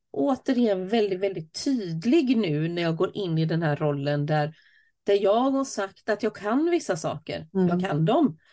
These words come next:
Speaker 1: Men jag måste ju, nu måste jag ju bevisa också att jag kan
Speaker 2: Mm.
Speaker 1: det.
Speaker 2: Mm.
Speaker 1: Inte bara för
Speaker 2: Mm.
Speaker 1: mig själv.
Speaker 2: Mm.
Speaker 1: Och, och då kände jag att det kan nog vara ganska skönt ändå att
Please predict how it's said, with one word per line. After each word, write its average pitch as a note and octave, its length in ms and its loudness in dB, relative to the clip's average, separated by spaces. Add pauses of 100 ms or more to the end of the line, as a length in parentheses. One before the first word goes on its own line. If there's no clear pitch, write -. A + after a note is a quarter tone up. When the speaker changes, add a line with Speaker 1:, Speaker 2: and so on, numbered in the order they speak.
(100)
Speaker 1:
Men G3 280 0 (640)
jag A3 160 2
måste B3 240 2
ju, A3 100 4
nu G#3 160 0
måste C#4+ 220 0
jag D4 80 4
ju E3+ 60 -2
bevisa D#3+ 580 0
också - 280 -6
att D#3 140 -12
jag D#3+ 120 -12
kan - 160 -2
Speaker 2:
Mm. D#3+ 100 4
Speaker 1:
det. D#3 140 -4 (500)
Speaker 2:
Mm. D#3 140 -2 (1000)
Speaker 1:
Inte A3+ 220 2
bara A3+ 80 2
för C4+ 60 6
Speaker 2:
Mm. D#4 100 6
Speaker 1:
mig E3+ 120 2
själv. A3+ 520 2 (1500)
Speaker 2:
Mm. F3+ 380 2 (200)
Speaker 1:
Och, A3 200 2
och A#3 120 2
då C4+ 340 4
kände G3+ 420 0
jag E3 280 2
att E3 100 -2
det E3+ 100 -4
kan F#3 160 -6
nog E3+ 100 -4
vara E3+ 120 0
ganska E3+ 260 -2
skönt A#3+ 800 0
ändå D#3+ 440 2
att D#3+ 440 -2